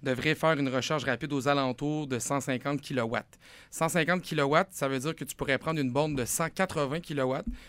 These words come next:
cette, cette voiture-là, ta voiture, serait capable d'aller chercher jusqu'à cent cinquante kilowatts de rapidité de recharge.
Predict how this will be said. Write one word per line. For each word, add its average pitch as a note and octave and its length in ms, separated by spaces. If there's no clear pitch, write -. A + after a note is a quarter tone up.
cette, - 360
cette C3 240
voiture-là, C3+ 480
ta D#3+ 100
voiture, E3 440
serait - 180
capable C#3+ 280
d'aller C#3 180
chercher B2+ 320
jusqu'à C3+ 320
cent G#3+ 380
cinquante E3+ 540
kilowatts D3 420
de C#3 80
rapidité D3 560
de D3+ 80
recharge. A#2+ 560